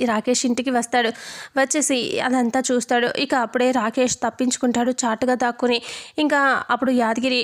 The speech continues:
లోపలికి వచ్చేసి మొత్తం అంతా చూస్తూ ఉంటాడు. ఇంకా ఇల్లంతా ఆర్య, అను ఫోటోలు, అలాగే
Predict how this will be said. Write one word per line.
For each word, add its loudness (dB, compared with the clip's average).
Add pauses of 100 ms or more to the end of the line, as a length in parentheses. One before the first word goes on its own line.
లోపలికి 0
వచ్చేసి 0 (220)
మొత్తం 0
అంతా 0
చూస్తూ 0
ఉంటాడు. 2 (400)
ఇంకా 2 (180)
ఇల్లంతా 2 (160)
ఆర్య, 2
అను 2
ఫోటోలు, 2 (160)
అలాగే 2